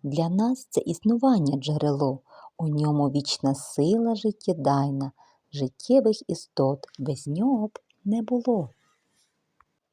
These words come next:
Запам'ятайте, дітки, де є чисте повітря, там є життя.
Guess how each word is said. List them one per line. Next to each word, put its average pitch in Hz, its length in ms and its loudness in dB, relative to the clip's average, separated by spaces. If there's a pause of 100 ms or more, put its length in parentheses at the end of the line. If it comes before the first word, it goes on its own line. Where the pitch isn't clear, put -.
(140)
Запам'ятайте, 175 1000 -4
дітки, 165 540 -6 (260)
де 156 140 -6
є 143 240 -4
чисте 147 460 -4
повітря, 151 720 -6 (360)
там 123 200 -8
є 147 260 0
життя. 127 640 -6